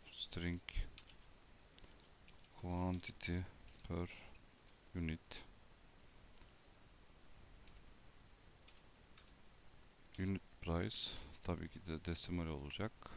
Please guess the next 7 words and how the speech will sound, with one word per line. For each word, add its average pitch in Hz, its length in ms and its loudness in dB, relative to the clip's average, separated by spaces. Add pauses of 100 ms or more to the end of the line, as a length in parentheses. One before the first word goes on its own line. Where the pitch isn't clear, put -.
(2000)
Bir 117 260 6
de 117 200 10 (1600)
prop 95 300 4 (440)
short - 640 2 (2250)
units 95 500 6 (1400)
in 87 220 8 (1200)
stock. - 320 4